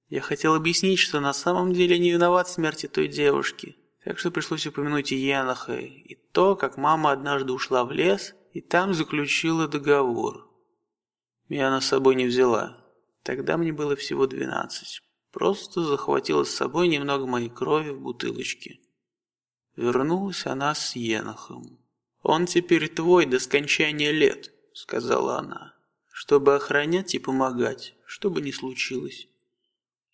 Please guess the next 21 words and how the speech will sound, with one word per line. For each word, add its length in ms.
Я 180
рассказал 520
об 140
этом 180
очень 260
подробно. 640
Объяснил, 640
почему 400
сейчас 320
бессилен 540
поступить 520
вопреки 420
его 260
воле. 480
Ведь 180
после 240
маминой 280
смерти 380
Янах 340
руководил 560
мной. 420